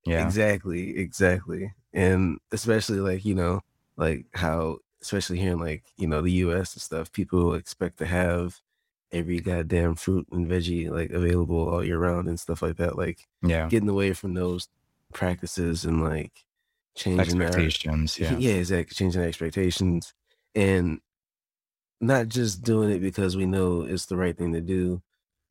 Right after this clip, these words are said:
Speaker 2: and because, you know, it'll be good for the planet, but because it just, it just makes sense. Like, I, I don't know, like, to me, we have these unrealistic, like,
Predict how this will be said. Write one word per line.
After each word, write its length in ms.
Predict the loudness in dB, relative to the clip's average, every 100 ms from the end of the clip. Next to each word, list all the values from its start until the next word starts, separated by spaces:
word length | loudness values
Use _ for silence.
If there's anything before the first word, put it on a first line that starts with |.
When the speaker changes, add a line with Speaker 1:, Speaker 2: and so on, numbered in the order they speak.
| -2
Speaker 2:
and 400 | 2 2 2 0
because, 580 | -2 2 4 4 2 2
you 100 | 2
know, 140 | 4
it'll 280 | 2 0 -2 -2
be 140 | 0
good 180 | 2 0
for 80 | -2
the 100 | -2
planet, 320 | 4 6 6
but 100 | 4
because 300 | 0 0 0
it 80 | 0
just, 400 | -2 -4 -8 _
it 40 | -6
just 160 | -4
makes 180 | -4 -2
sense. 300 | 0 0 2
Like, 200 | 0 2
I, 120 | 0 0
I 80 | 0
don't 100 | 0
know, 100 | -2
like, 220 | -6 -10 -14
to 80 | -4
me, 420 | 0 2 0 -4 _ _ _ _ _ _ _ _ -2
we 180 | 0 2
have 280 | 2 2 0
these 240 | -4 -4 -16 _ _ _ _
unrealistic, 800 | -4 0 0 0 -2 -2 -4 -2
like, 340 | 0 0 0